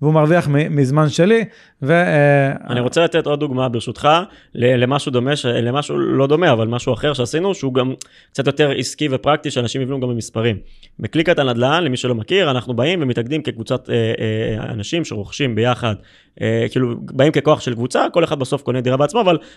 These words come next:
Speaker 2: באים ליזם ואומרים, "אנחנו כוח גדול, אנחנו, במקרה הזה, חמש עשרה, עשרים דירות, בוא תן לנו תנאים טובים ו-, והכל".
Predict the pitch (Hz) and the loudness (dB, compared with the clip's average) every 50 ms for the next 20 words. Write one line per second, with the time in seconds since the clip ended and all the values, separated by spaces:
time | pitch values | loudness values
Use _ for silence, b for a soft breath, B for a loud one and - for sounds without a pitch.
0 | B - 139 175 202 190 165 143 135 135 202 247 254 226 185 180 185 190 180 190 | B 2 2 2 4 6 4 4 4 4 4 2 2 2 0 -2 -2 -2 0 -2
1 | 196 180 190 180 - 170 170 151 131 127 127 156 190 220 196 151 131 127 - 135 | -2 -2 -2 0 2 2 2 2 0 2 4 4 4 4 2 2 0 -2 -4 -4
2 | 131 120 117 113 123 110 - - - - - 117 117 113 110 120 110 - 113 117 | -4 -4 -4 -4 -6 -8 -10 -12 -14 -10 -6 -4 -4 -2 -2 -4 -4 -4 -4 -4
3 | 147 160 - - 123 104 - - 123 120 110 117 131 190 240 - b b b b | -4 -4 -2 -4 -4 -4 -4 -4 -6 -4 -2 0 0 0 -2 -2 b b b b
4 | b b b b b _ - 160 208 208 208 208 202 196 190 175 175 160 160 165 | b b b b b _ 0 0 0 0 0 -2 0 -2 -2 0 0 0 0 2
5 | 156 156 127 120 135 147 151 123 123 120 120 - 113 104 107 107 104 - 101 98 | 0 0 0 2 0 0 0 -2 -2 -2 -2 -4 -6 -6 -6 -8 -8 -8 -10 -12